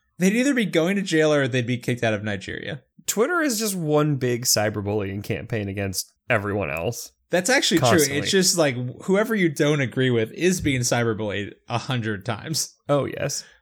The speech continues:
Speaker 1: Which, hey, sorry, Mike Huckabee, I'm, I'm gonna cyberbully you. I don't care. <laughs>
Speaker 2: Quit,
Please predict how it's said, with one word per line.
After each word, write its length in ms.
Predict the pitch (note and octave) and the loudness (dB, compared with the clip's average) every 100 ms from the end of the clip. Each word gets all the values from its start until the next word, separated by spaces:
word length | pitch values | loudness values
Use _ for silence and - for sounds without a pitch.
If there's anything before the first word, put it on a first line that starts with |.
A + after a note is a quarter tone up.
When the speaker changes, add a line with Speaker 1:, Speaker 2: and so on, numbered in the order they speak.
| _ _ - | _ _ -2
Speaker 1:
Which, 320 | A#3+ - - _ - | -2 -2 -8 _ -4
hey, 380 | G#3+ B3 C3 - _ _ _ _ _ _ _ | 2 2 2 -6 _ _ _ _ _ _ _
sorry, 280 | - E3+ G3 | 0 4 4
Mike 200 | C#3 B2+ | 4 2
Huckabee, 400 | B2 A#2+ C3 C#3 | 2 0 2 2
I'm, 100 | C#3+ | 2
I'm 180 | C3+ D3+ | 0 0
gonna 120 | F3+ | 2
cyberbully 600 | F3 E3 F#3+ A#2 G#2+ A2 C3+ | 2 4 2 0 -4 -2 -2
you. 140 | C3 - - | -4 -6 -6
I 80 | - | -2
don't 320 | - A2+ E3 | 0 0 -2
care. 320 | - F#3+ D#3 - - | 0 0 0 -6 -20
<laughs> 160 | - | -12
Speaker 2:
Quit, 300 | - G#3 A3+ | 0 6 6